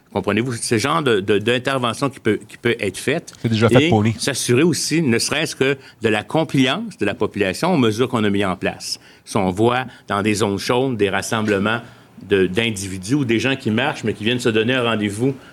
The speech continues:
Speaker 1: dans un parc, ça, ça pourrait être quelque chose qui est interdit.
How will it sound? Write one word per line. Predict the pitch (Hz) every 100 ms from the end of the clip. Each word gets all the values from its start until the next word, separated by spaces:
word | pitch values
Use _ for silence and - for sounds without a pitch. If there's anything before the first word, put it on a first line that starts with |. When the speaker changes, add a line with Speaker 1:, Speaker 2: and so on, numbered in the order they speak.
| -
Speaker 1:
dans | 104 104
un | 92
parc, | - 196 190 - - - -
ça, | - 147
ça | 135 107
pourrait | 101 117 110 123
être | 117 123 - -
quelque | 110
chose | 120 113
qui | 104
est | 98
interdit. | 90 117 110 -